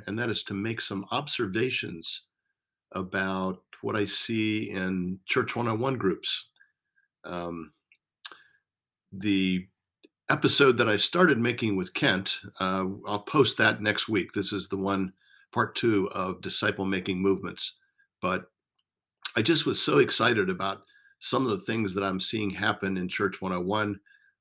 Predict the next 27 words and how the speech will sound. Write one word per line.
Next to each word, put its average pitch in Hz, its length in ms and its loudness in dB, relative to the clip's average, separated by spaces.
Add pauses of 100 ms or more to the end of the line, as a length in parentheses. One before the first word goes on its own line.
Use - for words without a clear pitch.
I 92 60 -4
was 90 160 -4
inspired 92 640 -2
to 90 120 -4
create 95 540 -2
a 90 100 -6
special - 720 -4 (420)
episode 120 460 2
on 98 140 0
this. - 400 -6 (1200)
So 190 300 12
let 208 100 8
me 190 60 8
say 185 140 8
a 170 40 10
word 165 220 8
about 110 340 0 (240)
th-, 113 180 -4
this 113 180 -2
podcast. 135 720 -4 (100)
Um, 98 200 -6
I, 135 180 -10
I 143 140 -2
am 113 340 -2 (160)
amazed 143 840 2
and 107 160 -6
humbled 95 640 -4